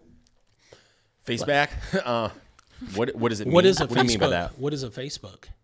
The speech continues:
Speaker 2: Do you know what that is? That's what the name originated from?
Speaker 1: I
Speaker 2: It's like a yearbook.
Speaker 1: Yeah, well, there you go.
Speaker 2: That's what it was.
Speaker 1: The Facebook.
Speaker 2: It was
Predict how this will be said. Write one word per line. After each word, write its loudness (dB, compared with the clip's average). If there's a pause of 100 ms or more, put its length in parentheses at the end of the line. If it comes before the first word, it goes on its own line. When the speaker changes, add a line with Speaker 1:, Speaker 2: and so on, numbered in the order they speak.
(1120)
Speaker 2:
Do -4
you -2
know -2
what -6
that -2
is? -6
That's -10
what -6
the -10
name -10
originated -6
from? -10 (380)
Speaker 1:
I -16 (140)
Speaker 2:
It's -4
like -2
a -8
yearbook. -8 (520)
Speaker 1:
Yeah, -6
well, 2
there 2
you -2
go. -2 (200)
Speaker 2:
That's -8
what -4
it -12
was. -4
Speaker 1:
The 6
Facebook. -4
Speaker 2:
It -8
was -8